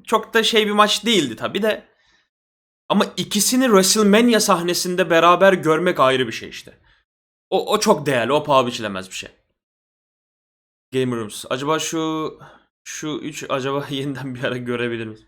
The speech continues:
Payback, hayda. "Fiziksel ve görsel olarak mükemmel bir maç." demiş Ufuk Kılınç. Worlds Collide iki bin yirmideki Undisputed Era Imperium.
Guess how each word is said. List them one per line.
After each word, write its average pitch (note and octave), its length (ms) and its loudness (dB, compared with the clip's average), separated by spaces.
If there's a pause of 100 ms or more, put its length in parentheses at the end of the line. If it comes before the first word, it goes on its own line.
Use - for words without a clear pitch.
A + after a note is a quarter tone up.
Payback, A#2 560 -8
hayda. - 560 -20 (1400)
"Fiziksel C#3+ 360 -2
ve F3+ 60 0
görsel D3 340 0
olarak D3+ 280 0
mükemmel C#3 580 -2
bir B2+ 40 -4
maç." A#2+ 260 -4
demiş A2+ 220 -8
Ufuk A#2+ 280 -12
Kılınç. B2+ 480 -8
Worlds A#2+ 460 -4
Collide A2 420 -2
iki A#2+ 240 -16
bin A#2+ 100 -4
yirmideki A2+ 520 -6
Undisputed A#2+ 480 -6
Era A#2 140 0
Imperium. A#2+ 520 -6